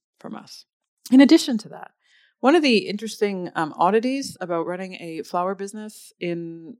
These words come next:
this general neck of the woods is the Sydney Flower Market ebbs and flows, but <laughs> Sydney Flower Market is available and open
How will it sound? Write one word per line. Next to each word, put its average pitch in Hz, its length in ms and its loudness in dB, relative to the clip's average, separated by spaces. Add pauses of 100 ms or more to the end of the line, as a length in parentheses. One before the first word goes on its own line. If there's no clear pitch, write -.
this - 240 -10 (320)
general 180 640 4 (680)
neck 190 200 0
of 185 60 2
the 175 60 2
woods 240 580 0 (300)
is 196 280 8
the 214 120 2
Sydney 247 340 0
Flower 220 280 8
Market 196 480 -2 (380)
ebbs 143 200 -2
and 175 120 -10
flows, - 340 -8 (180)
but - 180 4 (120)
<laughs> - 120 -18
Sydney 233 340 6
Flower 196 300 8
Market 175 500 -4 (300)
is 175 220 0
available 175 540 4
and - 180 -12
open 160 380 -8